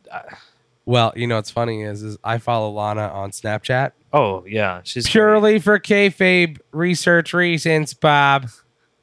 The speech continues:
Speaker 2: Don't be giving me none of them looks.
Speaker 1: Honestly, I do it. I, I, I follow her as well on Snapchat solely because I like it when she forces Rusev to be in her snaps and he's just like, "No, go away."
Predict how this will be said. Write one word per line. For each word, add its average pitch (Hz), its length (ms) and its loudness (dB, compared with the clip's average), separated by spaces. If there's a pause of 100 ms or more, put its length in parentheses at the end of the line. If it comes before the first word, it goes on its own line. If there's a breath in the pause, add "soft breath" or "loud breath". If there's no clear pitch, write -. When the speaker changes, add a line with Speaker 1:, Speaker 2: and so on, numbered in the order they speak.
(160)
Speaker 2:
Don't 160 280 4
be 170 100 -6
giving 170 420 0
me 170 120 2
none 165 240 4
of 156 80 2
them 160 240 2
looks. 156 320 0
Speaker 1:
Honestly, 160 480 4
I 165 100 6
do 143 260 4
it. 143 240 2
I, 131 260 2 (120)
I, 139 160 4 (120)
I 143 140 4
follow 156 380 4
her 139 100 4
as 113 160 -2
well 120 180 4
on 131 140 2
Snapchat 147 680 2
solely 151 640 2
because 127 840 0 (540 soft breath)
I 127 100 6
like 127 340 2
it 135 240 2
when 127 280 2
she 117 380 0
forces 127 640 0
Rusev 120 480 0
to 127 80 -6
be 117 180 -2
in 117 100 0
her 120 100 -2
snaps 113 500 -2
and 127 60 -4
he's 110 100 -4
just - 160 0
like, 117 200 2 (320 soft breath)
"No, 139 320 4
go 135 360 4
away." 143 240 2